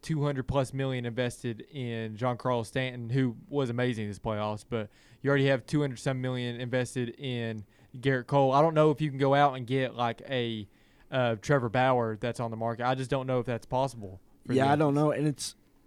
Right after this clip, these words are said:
Speaker 2: it's weird because that game five, I believe Garrett Cole did pitch, correct?
Speaker 1: Yes, he did. And he
Speaker 2: So
Speaker 1: threw well.
Speaker 2: And he did throw well. He threw well. And then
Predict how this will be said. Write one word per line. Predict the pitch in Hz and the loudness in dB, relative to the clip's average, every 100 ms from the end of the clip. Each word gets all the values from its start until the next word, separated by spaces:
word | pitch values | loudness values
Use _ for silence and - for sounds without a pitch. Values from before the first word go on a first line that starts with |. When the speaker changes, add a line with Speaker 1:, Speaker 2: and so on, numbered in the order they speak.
| _ - - _ _ _ | _ -20 -20 _ _ _
Speaker 2:
it's | 147 - | -2 0
weird | 131 165 143 | 4 4 4
because | 131 131 | 2 -2
that | 127 | -2
game | 135 127 | -2 0
five, | 135 135 117 | 4 4 2
I | |
believe | 110 127 131 107 | 0 0 0 0
Garrett | 123 117 | 0 0
Cole | - 123 | 2 0
did | 113 107 - | 0 -2 -2
pitch, | 117 - | -4 -4
correct? | 101 104 127 - | -4 -4 -6 -4
Speaker 1:
Yes, | 143 143 | 0 2
he | 135 | 2
did. | 123 | -2
And | 113 | 2
he | 160 | 4
Speaker 2:
So | 170 214 | 8 8
Speaker 1:
threw | 196 | 10
well. | 160 107 110 | 6 4 2
Speaker 2:
And | 160 | 6
he | |
did | 156 180 | 8 8
throw | 160 139 | 6 4
well. | 123 | 4
He | 123 | 2
threw | 147 147 | 4 6
well. | 143 147 143 | 6 4 2
And | 151 143 | 0 2
then | 143 135 | 2 2